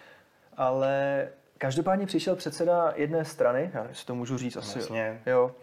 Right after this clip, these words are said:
Speaker 1: Předseda Pirátů Ivan Bartoš, že jde jako koupit kotletu. Říkám: „Ale koupí kotletu, koupí i to moje.“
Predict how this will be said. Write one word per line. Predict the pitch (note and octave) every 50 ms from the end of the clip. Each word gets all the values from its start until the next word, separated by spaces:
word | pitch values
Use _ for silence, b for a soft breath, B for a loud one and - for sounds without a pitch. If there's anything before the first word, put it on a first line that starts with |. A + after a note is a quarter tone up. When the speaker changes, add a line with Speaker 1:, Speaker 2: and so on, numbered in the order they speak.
| B B B B _
Speaker 1:
Předseda | - C#3 C#3 E3+ E3 E3+
Pirátů | E3+ D3 D3 D3 C#3+ D#3 C#3+
Ivan | C#3+ C#3+ D3+ C#3
Bartoš, | A#2+ A2+ - - C3 C3+ C3+ -
že | C3+ C3 B2+
jde | C3+ C3+
jako | C3 - C#3
koupit | - C#3 B2+ C3 D3 C#3
kotletu. | - B2+ - C3+ C3 - B2
Říkám: | A#2+ B2 - A#2 A#2 A#2+
„Ale | A#2
koupí | - - C3+ - C#3+
kotletu, | C#3 - A2+ - A#2+ A#2 B2+
koupí | - B2+ B2 - B2
i | A#2+ C3
to | C3+ C#3 B2
moje.“ | A#2+ G#2 F2+